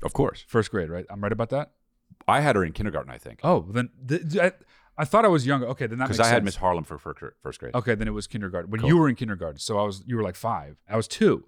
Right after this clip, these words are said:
Speaker 1: Okay, so
Speaker 2: Okay?
Speaker 1: really young, yeah.
Speaker 2: Yeah, this, I, I remember being really young 'cause
Speaker 1: Yeah.
Speaker 2: Mom was holding me.
Speaker 1: Right.
Speaker 2: Okay?
Speaker 1: Okay.
Speaker 2: This
Speaker 1: Oh,
Speaker 2: is a
Speaker 1: what?
Speaker 2: cr-,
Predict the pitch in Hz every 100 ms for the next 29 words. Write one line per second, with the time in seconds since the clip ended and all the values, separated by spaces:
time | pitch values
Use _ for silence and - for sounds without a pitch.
0 | - 90 78 - 73 - 135 117 78 76
1 | 71 117 113 143 143 - 147 143 165 165
2 | 185 185 151 131 110 120 165 127 101 92
3 | - 82 123 131 117 - - 123 101 80
4 | 64 - 65 - _ _ 90 104 110 -
5 | 78 67 139 208 185 104 117 214 123